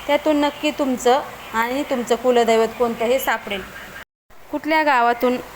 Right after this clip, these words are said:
आले आहे हे शोधावे, त्यातूनच तुम्हाला नक्कीच तुमचे कुलदैवत कोणते आहे हे सापडेल. महाराष्ट्रातील कानाकोपऱ्यात आपण जातो,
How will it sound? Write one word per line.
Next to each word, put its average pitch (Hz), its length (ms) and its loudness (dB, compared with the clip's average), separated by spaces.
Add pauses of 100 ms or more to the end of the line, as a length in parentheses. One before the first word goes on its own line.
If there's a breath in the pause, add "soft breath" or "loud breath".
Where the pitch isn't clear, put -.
(240)
आले 220 240 2
आहे 233 140 4
हे 262 160 4
शोधावे, 196 460 0
त्यातूनच 214 480 0
तुम्हाला 196 440 0
नक्कीच 233 460 -2
तुमचे 262 280 0
कुलदैवत 202 720 -2
कोणते 214 280 -2
आहे 214 200 0
हे 214 140 -4
सापडेल. 180 420 -2 (500 loud breath)
महाराष्ट्रातील 208 680 2
कानाकोपऱ्यात 220 720 0
आपण 247 260 2
जातो, 254 320 0